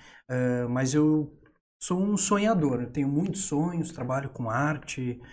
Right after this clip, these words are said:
a cultura em sua diversidade, e empreendo com isso. É um sonho fazer isso e não é fácil. A gente sabe que no nosso país não é fácil. O Douglas também trabalha comigo e com vários colegas,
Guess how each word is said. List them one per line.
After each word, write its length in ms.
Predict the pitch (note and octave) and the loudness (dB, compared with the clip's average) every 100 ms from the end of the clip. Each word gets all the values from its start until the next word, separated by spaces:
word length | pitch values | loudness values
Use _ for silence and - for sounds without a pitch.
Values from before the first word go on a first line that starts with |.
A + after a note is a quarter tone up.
| - _ _ | -20 _ _
a 160 | A2+ A2 | -12 -12
cultura 800 | A2 A#2 A2+ - D3 C3 A#2+ A#2 | -8 -8 -6 -2 0 0 -2 -4
em 220 | A#2+ A#2+ | -4 -4
sua 560 | A#2 - C3 B2+ A#2+ A2 A2+ - _ | -6 -6 -2 0 0 -2 -10 -16 _
diversidade, 960 | B2+ B2+ C3 - - A#2 B2 D#3+ D#3+ E3+ - - - | -4 0 0 0 -4 -2 0 0 0 -4 -6 -20 -2
e 80 | D3 | 2
empreendo 1000 | E3+ E3+ E3 D#3 F3+ G3 G#3+ A3 G#3+ - | 2 2 2 2 0 0 0 0 -2 -8
com 220 | - C4+ | -2 2
isso. 340 | A#3 D3+ - A2+ - - - _ _ _ _ _ _ _ _ | 4 2 -2 -8 -12 -20 -20 _ _ _ _ _ _ _ _
É 120 | F3+ | 4
um 160 | F#3+ G#3 | 6 6
sonho 560 | - - F#3+ A#3 C4 C4 | 4 4 6 8 6 4
fazer 400 | - F#3+ C#3+ D3 | 0 -4 2 4
isso 440 | C#3+ F#3 - - | 4 2 -2 -4
e 160 | G3 F3+ | 0 2
não 160 | E3 | 2
é 80 | A3 | 0
fácil. 420 | - C3+ - - - _ | 0 -2 -2 -12 -16 _
A 80 | B2 | -8
gente 200 | C3 D3 | -6 -2
sabe 180 | A3+ B3 | -4 -2
que 100 | G#3+ | -2
no 60 | E3 | 0
nosso 320 | C#3 B2+ - | 0 -2 -2
país 280 | C3 B2+ B2+ | -2 0 0
não 100 | B2+ | 0
é 80 | A#2+ | -2
fácil. 540 | - A#2+ A#2 - C3+ | 0 0 0 -2 -2
O 240 | A#2 B2+ | -2 -2
Douglas 320 | A#2+ B2+ D#3 D3+ | 0 2 2 4
também 220 | C#3+ C#3+ | 4 4
trabalha 720 | E3 C3+ B2 C#3+ D3+ C3+ B2 - - - _ - | 2 0 0 0 0 0 -4 -8 -20 -20 _ -2
comigo 280 | B2 D3+ | 2 4
e 60 | F3+ | 4
com 340 | - B2+ A2+ - - | 2 -2 -2 -8 0
vários 360 | B2 C#3 D3+ | 2 4 4
colegas, 580 | - B2 A#2+ D#3 F#3 - | 2 0 2 0 0 -4